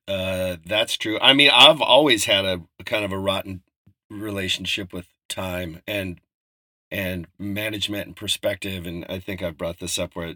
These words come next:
you know, I used to say stuff to this girl I dated, like, "Oh, I haven't seen you in a week and a half," or something. And she'd be like, "Dude, I saw you three days ago."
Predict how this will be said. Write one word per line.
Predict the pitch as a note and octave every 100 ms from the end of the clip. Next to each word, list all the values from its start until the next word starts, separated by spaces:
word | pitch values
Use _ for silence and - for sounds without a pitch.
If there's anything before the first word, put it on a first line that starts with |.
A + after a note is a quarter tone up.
| -
you | F#2+
know, | F2+
I |
used | F2 F#2+ F#2
to | -
say | - E2+
stuff | D#2+ - _ E2 F2
to | F2+
this | D#2 D#2 - _ _ _ _ -
girl | D3+ D3
I | B2+
dated, | B2 A2+
like, | G2 F#2+ C#3+
"Oh, | C3+
I | A#2+
haven't | B2 A2+
seen | - C#3 B2
you | A2+
in | G#2 G2 G2 F#2+ G2+
a | G2+
week | A2+ B2 B2+
and | A#2
a |
half," | B2+ G2+ E2
or | D#2
something. | - E2+ E2+
And | E2
she'd | - G2+
be | G2
like, | F2+ F2
"Dude, | B2+ A2 G2 F#2+ -
I | F#2+
saw | - G2+
you | G2+
three | F2 F#2 F#2
days | E2+ D2 C2
ago." | A#1+ G#1+